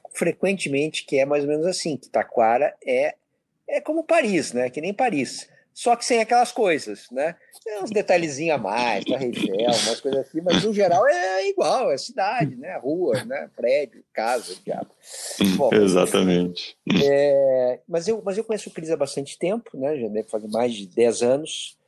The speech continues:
Speaker 1: O Cris passou por várias outras, é, é, empresas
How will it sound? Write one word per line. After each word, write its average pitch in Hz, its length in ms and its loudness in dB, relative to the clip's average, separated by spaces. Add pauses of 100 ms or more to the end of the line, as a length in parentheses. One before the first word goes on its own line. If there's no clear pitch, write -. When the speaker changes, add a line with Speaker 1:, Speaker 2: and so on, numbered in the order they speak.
(260)
Speaker 1:
O 151 80 -4
Cris 185 260 -2
passou 180 520 -2
por 185 260 -2
várias 170 800 0
outras, 170 760 0
é, 139 440 2
é, 120 520 0
empresas 160 1040 -2